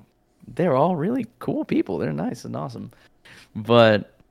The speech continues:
there was, there's, there's, there was some, I think, uh, Mister Clone was filming the video when we were in the Based House in Vegas a couple months ago.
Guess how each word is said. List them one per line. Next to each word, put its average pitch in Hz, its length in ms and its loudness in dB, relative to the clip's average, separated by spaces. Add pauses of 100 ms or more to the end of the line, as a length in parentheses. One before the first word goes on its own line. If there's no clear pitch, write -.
(520)
there 160 200 6
was, 185 220 6
there's, 175 260 2
there's, 117 340 -2
there 143 120 2
was 147 80 0
some, 143 280 -2
I 131 80 -6
think, 160 480 -6
uh, 117 140 0
Mister 120 220 -4
Clone 117 300 -2
was 113 100 -2
filming 123 260 2
the 120 60 2
video 110 380 -2 (680)
when 110 580 0
we 120 140 0
were 117 260 0 (340)
in 120 100 -4
the 117 60 2
Based 135 460 2
House 120 680 -2
in 113 160 -4
Vegas 110 380 0
a - 40 -14
couple 107 160 -6
months 107 240 -4
ago. 107 380 0